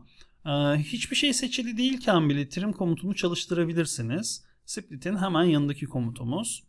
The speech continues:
Böyle olunca size kesmek için kullanılacak objeler nedir diye sorar. Mesela hepsini, yani trim işlemine girmesini istediğiniz her şeyi bir kere de seçip sağ tıklayabilirsiniz.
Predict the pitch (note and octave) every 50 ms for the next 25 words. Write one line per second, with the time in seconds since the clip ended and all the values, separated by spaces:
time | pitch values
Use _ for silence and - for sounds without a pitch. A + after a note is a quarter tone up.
0 | _ _ D#3 F3+ G#3 A#3+ C4 C#4 C#4+ C#4+ C#4+ C4 B3 - - A3+ A#3 B3+ B3+ -
1 | - G3+ G#3 G3 - - C#4+ C#4+ - - - A#3 G3+ - - G#3+ G3+ G3+ G3 G3
2 | F#3 G3 A#3 G#3+ - F#3 F#3 F3+ F3+ E3 G3+ G3+ G#3 G#3+ G#3 G3+ G#3 G#3 F3+ F#3+
3 | D#3+ C3 A#2+ B2+ A#2+ A#2 A#2 - - A#2+ A#2 C3 F3+ - - - - _ _ _
4 | _ _ _ - F#3 - C4+ C4 A3+ F3+ - - - - - - - - - C4+
5 | C4 - - - - F#3+ D#3+ D3 E3+ - - - D3 C#3 D3 D#3 D#3+ D#3 - -
6 | - _ _ _ _ _ _ - - - E3 G#3 C4 C#4 C4 - - - G#3 G#3
7 | F3 D#3 D3+ C#3+ C3+ C3+ C3+ C3 B2 B2 D3 D#3 D3+ D#3 E3 E3 E3 - - F3
8 | F#3 G#3 - - D#3 - - - D3 C3 C3+ C#3 C#3 C#3 - - - B3 C4+ C4+
9 | A3 - - E3+ D#3+ D#3 G3 G3+ - - G#3 F#3 D#3 C3 C3+ C3+ - - G3+ F#3
10 | - - A#3 B3+ - - - _ _ _ _ _ _ _ - - - A#3 A3+ A3+
11 | A3+ - F3+ - - F#3+ G3+ G3+ F3 D#3+ C3 B2 A#2+ B2 - - - - - -
12 | -